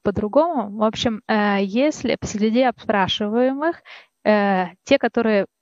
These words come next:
получали высшее образование, то есть уже будучи студентами, в два раза, э, чаще отвечали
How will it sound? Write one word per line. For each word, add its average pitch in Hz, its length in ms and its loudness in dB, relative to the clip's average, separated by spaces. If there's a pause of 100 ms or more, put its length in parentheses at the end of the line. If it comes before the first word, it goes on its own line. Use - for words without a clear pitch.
(160)
получали 226 640 2
высшее 202 380 -2
образование, 202 640 0
то 180 100 -6
есть - 180 -6
уже 196 200 0
будучи 196 420 -2
студентами, 214 840 -2 (440)
в 190 160 -4
два 247 380 4
раза, 247 680 4
э, 196 440 2
чаще 226 560 2
отвечали 220 760 2